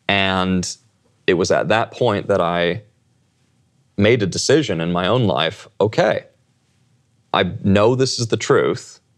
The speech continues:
I know what I inherited is a lie. I'm going to allow God, through his word, his truth,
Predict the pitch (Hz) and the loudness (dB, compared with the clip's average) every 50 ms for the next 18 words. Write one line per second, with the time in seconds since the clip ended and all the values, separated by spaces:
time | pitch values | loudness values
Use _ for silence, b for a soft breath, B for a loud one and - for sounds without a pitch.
0 | _ _ - 90 95 95 98 104 113 117 110 104 98 98 98 98 95 90 92 110 | _ _ -4 -2 0 2 2 2 2 2 2 2 2 2 0 -2 -2 -4 -2 0
1 | 113 107 98 92 - 92 82 85 82 82 87 90 92 104 107 92 76 78 78 82 | 0 0 0 0 0 -2 -2 -2 -2 -2 -2 0 2 2 2 0 -2 -4 -4 -6
2 | 104 110 - _ _ _ _ _ _ _ _ _ _ _ _ _ - 92 98 113 | -8 -10 -12 _ _ _ _ _ _ _ _ _ _ _ _ _ -2 0 0 0
3 | 127 120 107 110 104 104 104 - - - 95 90 90 92 92 - - - 87 92 | 0 0 0 0 0 0 -2 -2 -2 0 0 2 2 0 -2 -2 -2 -2 0 0
4 | 92 92 90 90 95 107 135 143 107 90 69 64 65 78 90 82 - 87 101 107 | 2 2 2 2 2 2 2 0 0 0 -2 -2 0 -2 -2 -4 -6 -4 -2 0
5 | 113 101 82 65 67 76 80 85 95 104 - _ _ _ _ _ _ _ _ _ | 0 0 0 -2 -2 -4 -4 -6 -8 -10 -14 _ _ _ _ _ _ _ _ _
6 | _ _ _ - - 98 90 85 82 92 87 - 90 87 110 131 117 82 76 82 | _ _ _ -4 0 0 0 2 2 0 0 0 0 2 2 2 2 2 0 -2
7 | 82 85 104 - 85 - - - - - 127 120 92 73 - - - - - | -4 -6 -8 -10 -10 -10 -10 -6 -2 0 2 2 2 0 -2 -6 -12 -18 -20